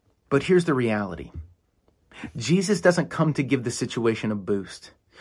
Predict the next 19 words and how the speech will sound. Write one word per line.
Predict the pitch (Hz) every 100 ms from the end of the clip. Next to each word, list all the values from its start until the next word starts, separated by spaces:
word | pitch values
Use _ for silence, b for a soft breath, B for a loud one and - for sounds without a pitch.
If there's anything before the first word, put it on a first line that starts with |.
| B 135
We | 156 269
don't | 302 285 226
need | 214 233 233
a | 214
pick-me-up. | 180 208 185 175 165 170 - B 147
We | 180
don't | 233 254
need | 240 262
a | 254
shot | - 233 220
in | 226
the | 220
arm. | 190 190 208 208 -
W-, | 135 214
we | 208 254
don't | 269 233
need | 247 277
a |
sidekick. | 269 - 226 220 175 - 233 247